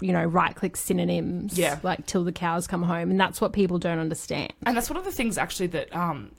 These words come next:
Speaker 2: I think most people said about Ruth Bader Ginsburg
Speaker 1: Mm-hmm.
Speaker 2: was that she never used a word out of place.
Speaker 1: Yeah.
Speaker 2: She never added a word that wasn't needed. It was like her language was so pragmatic
Speaker 1: Yeah.
Speaker 2: all the time. It was
Speaker 1: Mm-hmm.
Speaker 2: absolutely the most practical. And I, look, I'm excessive word use all the time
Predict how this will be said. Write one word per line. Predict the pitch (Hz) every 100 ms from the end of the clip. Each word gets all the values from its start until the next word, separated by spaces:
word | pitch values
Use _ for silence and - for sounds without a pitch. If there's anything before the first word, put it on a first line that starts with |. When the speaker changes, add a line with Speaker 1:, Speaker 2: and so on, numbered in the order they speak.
| -
Speaker 2:
I | 170
think | - 170 - - - -
most | 175 170 208
people | 196
said | 196
about | 175 -
Ruth | 160
Bader | 151 143
Ginsburg | 135 135 - - 277 285
Speaker 1:
Mm-hmm. | 233 208 180 185
Speaker 2:
was | 190
that | 180 -
she | 202
never | 170 165 156 165
used | 160 156 160 156
a | 147
word | 135 104
out | 107
of | -
place. | - - - - - -
Speaker 1:
Yeah. | 185 175
Speaker 2:
She | 202
never | 196 175 170
added | 175 175 160
a | 156
word | 160 151 147
that | -
wasn't | 160 156
needed. | 151 156 165 160 -
It | -
was | 170
like | 165 -
her | 185
language | 160 156 156 156
was | 156 -
so | - 180 160
pragmatic | 160 151 151 143 127 - -
Speaker 1:
Yeah. | 190 170 175
Speaker 2:
all |
the | 185
time. | 175 170 143 135 -
It | 208
was | 185
Speaker 1:
Mm-hmm. | -
Speaker 2:
absolutely | 180 175 170 165
the | 156
most | 156 143
practical. | - 139 - -
And | 113 -
I, | - 214 - - - -
look, | - - - - - - -
I'm | 170 151 147 -
excessive | 151 - 147 - 143 143
word | - - -
use | 87 - -
all | 139 -
the | -
time | - - 50